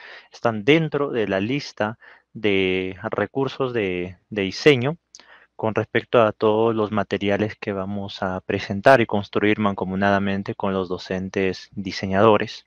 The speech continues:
Les pido, por favor, que si tienen alguna duda o consulta, con toda confianza levanten la mano y podamos ir participando.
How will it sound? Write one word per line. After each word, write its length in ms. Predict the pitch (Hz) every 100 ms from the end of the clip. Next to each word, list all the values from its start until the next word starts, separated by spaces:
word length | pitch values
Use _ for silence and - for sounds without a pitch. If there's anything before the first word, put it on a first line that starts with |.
| _ _ - - - - - - _ -
Les 120 | 131
pido, 220 | 180 185
por 100 | 170
favor, 260 | - 165 -
que 220 | 151 120
si 140 | 120
tienen 180 | 123 131
alguna 280 | 127 131 123
duda 300 | 120 139 123
o 40 |
consulta, 720 | - 101 101 - 147 - 147
con 260 | 139 107 98
toda 220 | 117 117
confianza 1000 | - 95 95 113 110 113 - 120 107 95
levanten 360 | 92 95 101 92
la 60 |
mano 800 | 113 143 135 113 107 107 107 - _ _ _ _
y 140 | 104
podamos 600 | - 92 92 90 - - -
ir 240 | 110 92
participando. 840 | - 101 - 101 - - 90 85